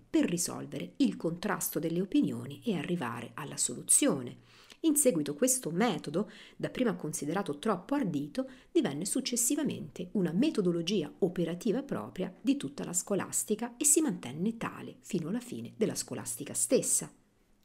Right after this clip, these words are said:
Il metodo consiste nello stabilire una questio, ovvero una questione, un problema, e di enunciare gli argomenti che si adducono pro o contro la questione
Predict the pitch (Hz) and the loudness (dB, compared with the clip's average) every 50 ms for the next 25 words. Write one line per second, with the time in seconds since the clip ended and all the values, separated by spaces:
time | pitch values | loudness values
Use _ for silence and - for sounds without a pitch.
0 | _ 311 320 277 196 147 131 131 - - 165 - - - - _ - 294 269 277 | _ 8 10 10 8 6 2 -2 -4 -4 -4 -4 -4 -6 -12 _ 0 0 2 2
1 | - - - - - - - 214 214 - - - 330 277 208 180 - - 220 185 | 2 2 2 2 2 2 0 -2 -6 -4 0 2 2 4 4 2 2 0 0 0
2 | 175 185 175 156 156 156 170 - - 226 190 175 170 175 - - - 143 131 135 | 2 2 2 2 0 -2 -4 -2 2 4 4 4 4 2 -4 -4 -2 -2 0 2
3 | - - - - - 139 147 - - _ _ - 311 - 269 277 202 156 143 - | 2 2 2 2 -2 -2 -2 -4 -10 _ _ 2 4 6 6 4 4 2 0 -4
4 | - - - - - - - 135 110 - - - - - _ _ _ _ 320 269 | -8 -4 2 2 2 2 2 -2 -4 -4 -8 -14 -18 -20 _ _ _ _ 4 4
5 | 202 175 - 156 139 131 117 - - - - - - _ _ _ _ - - 143 | 4 4 2 -2 -4 -4 -6 -8 -8 -10 -14 -16 -18 _ _ _ _ 2 2 4
6 | 160 165 214 277 269 - - 160 147 143 147 160 170 175 196 247 269 220 175 - | 2 2 2 2 2 0 -2 -2 -4 -2 -2 -2 -2 0 2 4 4 4 2 0
7 | - 175 180 285 285 - 269 254 - - 285 269 220 214 208 180 - 202 214 262 | -4 -4 -4 -4 0 2 2 4 4 4 4 2 2 2 2 2 2 0 0 0
8 | 254 - - - - 349 359 - - - - 320 320 - - - 135 170 - 240 | -4 -6 -2 0 0 0 0 -4 -12 -2 0 0 0 0 -2 -6 -6 -4 -2 -2
9 | 220 175 - - - - - - - 277 262 180 147 147 151 - | -2 -2 -4 -6 -2 0 0 2 4 4 2 2 2 -4 -8 -12